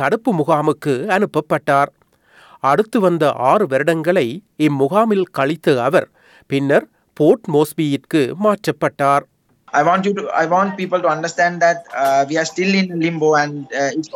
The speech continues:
Speaker 2: of course, it's, uh, more dangerous than a, um, Manus in Port Moresby. You know, I, I have applied to, uh, resettlement U S A. I'm, I'm given rejection.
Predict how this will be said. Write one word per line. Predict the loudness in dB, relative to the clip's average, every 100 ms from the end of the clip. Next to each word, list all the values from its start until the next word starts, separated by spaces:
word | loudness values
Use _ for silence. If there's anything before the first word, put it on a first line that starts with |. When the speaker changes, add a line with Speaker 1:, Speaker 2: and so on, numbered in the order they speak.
| -6
Speaker 2:
of | -4 0
course, | 0 0
it's, | -4 -10 -20 -16 0
uh, | 2 2 2
more | 0 2
dangerous | 0 -4 -6 -6
than | -6 -4
a, | -4 -6 -4
um, | 0 0 0 -2 -8 -14 -4
Manus | 0 0 -2 -8 -18 -16 -10
in | -4
Port | -4
Moresby. | -4 -6 -8 -14 -16 -20 _
You | -4
know, | 0 2
I, | 2 0
I | 0
have | 0 0
applied | -2 -2 -4 -6
to, | -6
uh, | -2 -2
resettlement | -4 -4 -4 -4 -2
U |
S | -2 0
A. | 2
I'm, | 2 0
I'm | -2 0
given | 0 0 -2
rejection. | -2 -2 -6